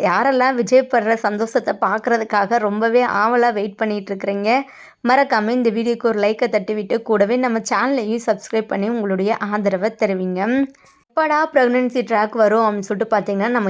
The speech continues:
எல்லாருமே எதிர்பார்த்துட்டு இருந்தோம். ஒரு வழியா பார்த்தீங்கன்னா, அது வந்துருச்சு.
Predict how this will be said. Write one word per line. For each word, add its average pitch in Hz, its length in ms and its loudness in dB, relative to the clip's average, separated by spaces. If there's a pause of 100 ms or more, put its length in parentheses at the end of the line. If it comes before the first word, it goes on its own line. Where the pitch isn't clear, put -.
எல்லாருமே 220 560 0
எதிர்பார்த்துட்டு 214 640 0
இருந்தோம். 196 360 0
ஒரு 196 180 0
வழியா 196 300 2
பார்த்தீங்கன்னா, 214 560 -2
அது 196 200 0
வந்துருச்சு. 202 580 0